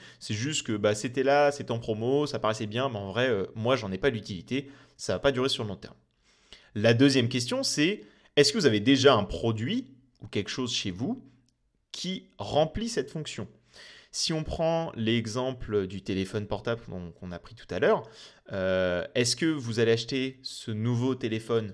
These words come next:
parce que le vôtre est mort ou est lent ou parce qu'il répond plus à vos besoins ? Ou est-ce que c'est simplement parce que, bah, euh, j'ai envie du dernier téléphone qui est sorti ?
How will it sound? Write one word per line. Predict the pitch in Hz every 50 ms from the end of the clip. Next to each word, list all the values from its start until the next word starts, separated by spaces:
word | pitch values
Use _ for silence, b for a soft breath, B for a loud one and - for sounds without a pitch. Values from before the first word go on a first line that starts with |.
| - - -
parce | 107 - -
que | - 123
le | 117 123
vôtre | 117 113 123 127 123 123 123 - -
est | 113 110
mort | 110 117 120 120 120 120 - 113
ou | 113 113
est | 113 117
lent | 113 117 123 123 127 127 123 113 -
ou | 107 104 110 110
parce | 101 - 104 98 -
qu'il | - - 117 117 117 117 110 104 101 98 98 101 98 113
répond | 110 117 117 - 127 117
plus | 120 - 147 147 143 123
à | 110
vos | 98 107 104
besoins ? | 101 107 110 107 107 131 170 233 - B B B B B B B B B
Ou | - 107 101
est-ce | 190 -
que | - 160
c'est | - - 104
simplement | - 113 104 - 117 107 104 123 165 170
parce | - 110 92 -
que, | - - 135 143 156
bah, | 143 117 104 101 101 101 98
euh, | 98 95 95 98 95 98
j'ai | 101 98 98 107
envie | 107 110 101 117 131
du | 120 113 101
dernier | 104 101 104 101 107 110 110
téléphone | - 110 104 104 - 143 147
qui | 139 123
est |
sorti ? | 113 - 143 - - - 95 B